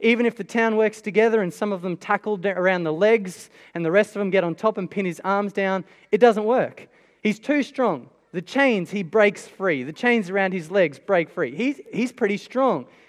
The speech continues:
And really what that means for us is he's a little bit scary as well. He's strong and he's scary, and the reason he is, is because he's got a demon in him.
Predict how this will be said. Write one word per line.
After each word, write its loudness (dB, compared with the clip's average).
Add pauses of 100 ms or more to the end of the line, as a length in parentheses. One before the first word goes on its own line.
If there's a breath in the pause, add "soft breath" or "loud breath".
(180 soft breath)
And 2
really 2
what 2
that 2
means -2
for -2
us 2
is -8
he's -2
a 0
little 0
bit -6
scary 0
as -10
well. 2 (460 soft breath)
He's 0
strong 2 (340 loud breath)
and 0
he's -6
scary, 4
and -4
the -2
reason 0
he -2
is, -4
is -8
because -8
he's -8
got -2
a -4
demon -6
in -4
him. -10